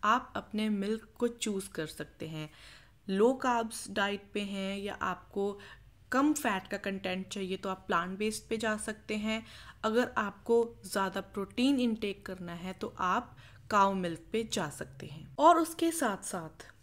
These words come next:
जो विटामिन डी and कैल्शियम है वो सबसे ज़्यादा काऊ मिल्क में पाया जाता है। जो प्लांट बेस्ड मिल्क होते हैं वो naturally ये vitamin and calcium produce नहीं करते। तो अगर हम ध्यान से देखें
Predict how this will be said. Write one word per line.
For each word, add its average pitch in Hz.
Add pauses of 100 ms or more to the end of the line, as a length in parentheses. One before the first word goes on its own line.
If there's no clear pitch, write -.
जो 285
विटामिन 311
डी 262
and 254
कैल्शियम 226
है 202
वो 285
सबसे 285
ज़्यादा 208
काऊ 190
मिल्क 180
में 185
पाया 160
जाता 160
है। 147 (100)
जो 226
प्लांट 233
बेस्ड 294
मिल्क 226
होते 208
हैं 202
वो 208
naturally 214 (320)
ये 214
vitamin 196
and 208 (100)
calcium 202
produce 185
नहीं 180
करते। 156
तो -
अगर 320
हम 392
ध्यान 233
से 294
देखें 185